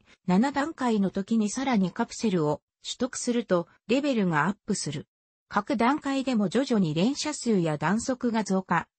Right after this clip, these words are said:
対空攻撃したり、攻撃判定が拡大、対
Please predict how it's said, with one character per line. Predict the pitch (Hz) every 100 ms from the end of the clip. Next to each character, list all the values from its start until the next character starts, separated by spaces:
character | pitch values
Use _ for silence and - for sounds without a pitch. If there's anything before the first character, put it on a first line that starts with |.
| _
対 | 196 269 -
空 | 302 302
攻 | - 294 269
撃 | 208 - 196
し | -
た | 208 196
り、 | 160 - _ _
攻 | 190 277
撃 | 320 320 269
判 | 294 294
定 | - 240 202
が | 170
拡 | - 165 185
大、 | 170 160 - _ -
対 | 196